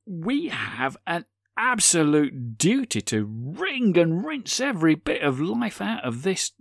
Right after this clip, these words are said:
allotted time span that we have. And it was that realization, it was that realization that this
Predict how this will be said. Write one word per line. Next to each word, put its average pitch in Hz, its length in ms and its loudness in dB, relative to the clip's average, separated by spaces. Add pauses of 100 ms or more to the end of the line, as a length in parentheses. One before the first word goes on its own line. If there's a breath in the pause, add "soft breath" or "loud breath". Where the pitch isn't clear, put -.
(240)
allotted 165 520 2
time 180 280 -4
span 95 320 -8
that 107 160 -4
we 156 240 -4
have. 269 580 -4 (960)
And 160 140 0
it 185 120 -2
was 180 180 4
that 143 440 0
realization, 175 960 -2 (500 loud breath)
it - 80 -6
was 151 280 2
that 226 240 2
realization 170 880 0
that 117 200 -2 (1500 soft breath)
this - 400 2